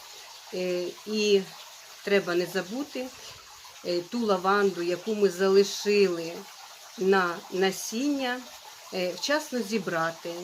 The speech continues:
не прогавити цей час, щоб вона не висипалась. Е, але с-, зараз ще у нас тільки двадцять четверте липня, і наша лаванда ще не готова для того, щоб з неї можна було збирати насіння.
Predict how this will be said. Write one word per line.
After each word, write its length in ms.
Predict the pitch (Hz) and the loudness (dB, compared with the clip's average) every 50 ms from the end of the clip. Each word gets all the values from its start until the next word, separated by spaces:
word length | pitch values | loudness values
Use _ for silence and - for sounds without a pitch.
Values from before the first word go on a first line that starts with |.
| 185 202 - | -10 -8 -4
не 140 | 202 226 233 | -2 -2 0
прогавити 680 | - 196 185 170 160 165 165 175 180 226 240 - 277 254 - | 0 0 0 0 2 2 2 2 0 -2 -4 -6 -8 -8 -6
цей 140 | - 247 226 | -4 -4 -4
час, 380 | 220 - - 202 185 180 202 220 - - - - - - - - - - - | -4 -4 -2 0 0 0 -2 -4 -6 -12 -16 -18 -18 -18 -18 -18 -18 -14 -10
щоб 220 | - - 226 196 | -4 -2 0 2
вона 300 | 196 220 220 208 190 185 | 4 4 4 4 4 4
не 120 | 190 185 | 4 2
висипалась. 960 | 160 160 175 180 180 - - 247 233 - 269 262 262 247 247 - - - - - - - - - - - - - - - - 196 | 2 2 0 0 0 -2 -6 -8 -6 -6 -4 -4 -4 -4 -4 -6 -10 -14 -16 -16 -16 -18 -18 -18 -18 -18 -18 -18 -18 -12 -6 -4
Е, 280 | 185 180 180 175 175 - - - | -2 0 -2 -2 -4 -6 -6 -2
але 220 | 202 208 233 240 | 0 2 2 2
с-, 400 | 226 - - - 202 190 180 190 | 0 -2 -4 -4 -4 -4 -2 -2
зараз 340 | 202 240 226 196 175 170 - | 0 0 2 0 0 -2 -2
ще 220 | - - - 180 | -4 -4 -4 -2
у 100 | 170 175 | -2 -2
нас 480 | 170 170 170 170 165 - - - - - - - - - - - - - - - - - - - - - - - - | -2 -2 -2 -4 -6 -8 -10 -12 -12 -14 -16 -16 -18 -18 -20 -20 -20 -20 -18 -18 -18 -18 -18 -20 -20 -20 -18 -8 -4
тільки 500 | 214 202 196 - - 196 180 175 170 - - - - - - - - - - - - - - - | -2 -2 -2 -4 -4 -4 -2 -2 -2 -2 -4 -8 -12 -12 -14 -14 -16 -16 -16 -16 -16 -14 -12 -4
двадцять 500 | 180 196 190 180 - - 190 170 - - | 0 0 0 0 -2 -6 -10 -8 -8 -6
четверте 600 | - 190 - - 175 175 175 170 165 - - 185 | -6 -6 -8 -8 -6 -4 -2 -2 -2 -4 -4 -4
липня, 640 | 202 254 330 359 349 - - 285 269 269 262 269 262 - - - - - - - - - - - - - - | -2 -2 -2 -2 -4 -4 -6 -4 -4 -2 -4 -4 -6 -10 -16 -18 -20 -20 -20 -20 -20 -20 -20 -20 -18 -10 -4
і 320 | 220 214 214 202 196 190 190 | 0 4 6 6 6 6 6
наша 340 | 190 196 202 196 - 196 | 6 4 2 2 0 -2
лаванда 640 | 180 180 170 165 180 208 269 294 262 196 180 170 170 202 | -2 -2 0 0 2 2 2 0 -2 -4 -6 -6 -6 -6
ще 440 | - - - - 208 202 196 190 190 175 | -8 -10 -6 -2 0 2 2 2 0 0
не 140 | 190 190 196 | 0 0 2
готова 480 | 185 190 196 196 - 202 180 160 165 156 | 2 2 0 0 0 0 -2 0 -2 -4
для 180 | 156 160 165 | -4 -4 -6
того, 300 | 165 - 233 285 269 226 | -6 -6 -6 -4 -2 -2
щоб 240 | 196 - - 180 160 | -2 -2 -4 -4 -4
з 80 | 160 160 | -4 -2
неї 300 | 180 196 220 233 226 202 | 0 2 2 2 2 2
можна 380 | 180 180 208 240 233 214 185 | 2 2 0 0 2 0 -2
було 300 | 165 156 170 170 185 196 | -2 -2 -4 -2 0 0
збирати 540 | 196 185 160 175 175 180 185 196 202 - 190 | 0 0 -2 -2 0 2 2 0 0 0 0
насіння. 580 | 190 196 190 190 - - 175 165 160 160 160 | 2 2 2 0 -4 -6 -6 -4 -4 -4 -6